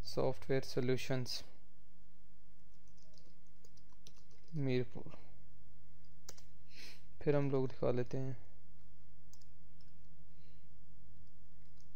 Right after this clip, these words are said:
फ़ोन ज़ीरो थ्री डबल फ़ोर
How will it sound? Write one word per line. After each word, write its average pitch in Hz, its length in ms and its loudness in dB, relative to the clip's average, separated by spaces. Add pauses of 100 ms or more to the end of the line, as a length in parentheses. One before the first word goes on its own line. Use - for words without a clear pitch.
(680)
फ़ोन 151 500 2 (1400)
ज़ीरो 143 400 2 (120)
थ्री 131 280 2
डबल 131 280 2
फ़ोर 131 480 4